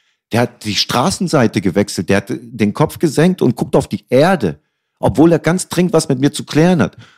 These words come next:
Und als ich ihn vom Mitarbeiter angesprochen habe, „Alter, wann willst du denn mal mit mir sprechen?“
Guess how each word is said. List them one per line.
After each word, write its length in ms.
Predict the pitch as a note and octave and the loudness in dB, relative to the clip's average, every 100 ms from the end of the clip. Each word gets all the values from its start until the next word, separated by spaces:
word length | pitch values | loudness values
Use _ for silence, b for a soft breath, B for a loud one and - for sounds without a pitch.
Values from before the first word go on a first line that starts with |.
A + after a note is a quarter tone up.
| b b _ | b b _
Und 80 | G#2 | -2
als 160 | A2 A2+ | 0 0
ich 100 | A#2+ | -2
ihn 120 | C3+ | -2
vom 180 | C#3 B2 | -2 -2
Mitarbeiter 480 | - E3 D#3+ D3 B2 | -2 -2 0 0 0
angesprochen 460 | D3 D#3+ - B2+ | 0 -2 -4 -2
habe, 180 | A#2+ A2+ | 0 0
„Alter, 440 | A2+ B2+ G2 - _ - - A2 _ - | 0 -2 -2 -6 _ -14 -14 -14 _ -6
wann 120 | C3+ | -2
willst 200 | C#3 D3 | 0 0
du 20 | C#3+ | 0
denn 140 | C3+ | 2
mal 120 | B2+ | 2
mit 140 | A#2+ A#2+ | 0 0
mir 140 | A#2+ | -2
sprechen?“ 520 | - F3 E3+ A2 E2+ | -2 -4 -4 -6 -8